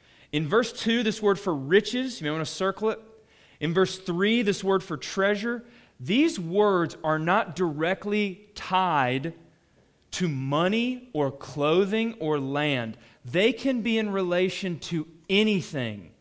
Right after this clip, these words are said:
So it can't be a specific thing that's the problem. Because when he says riches, he's not thinking of one specific thing. Your money is the problem. Your land is the problem. He's not talking about that. James is saying whatever your treasure is, the problem is that you're being selfish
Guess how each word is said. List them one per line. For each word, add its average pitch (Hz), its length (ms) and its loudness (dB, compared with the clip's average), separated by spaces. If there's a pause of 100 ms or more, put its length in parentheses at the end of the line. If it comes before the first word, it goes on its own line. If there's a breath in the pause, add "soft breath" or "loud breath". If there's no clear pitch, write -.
(520 loud breath)
So 226 320 4
it 233 140 -2
can't 269 360 0
be 262 160 0
a 247 40 2
specific - 640 -4
thing 247 280 -2
that's 220 200 -2
the 208 80 -4
problem. 254 280 -4
Because 190 240 0
when 220 140 0
he 220 40 2
says 254 260 -2
riches, 226 360 -2
he's 240 160 0
not 233 180 -2
thinking 247 240 0
of 160 100 0
one 196 200 -2
specific 175 440 -6
thing. 135 300 -4 (160 loud breath)
Your 160 160 0
money 175 380 2
is 143 120 -4
the 147 80 -8
problem. 123 460 -2 (240 loud breath)
Your 165 220 0
land 175 420 0
is 156 140 -4
the 160 80 -6
problem. 143 380 -2
He's 139 100 -6
not 240 180 -4
talking 277 420 -2
about 135 320 2
that. 113 300 -4 (1120 soft breath)
James 208 340 4
is 208 100 -4
saying 196 340 -2
whatever 254 720 4
your 180 180 0
treasure 151 540 -2
is, 143 380 0
the 175 100 -4
problem 247 460 0
is 143 100 -4
that 170 120 -4
you're 170 120 0
being 196 240 -4
selfish 247 960 -4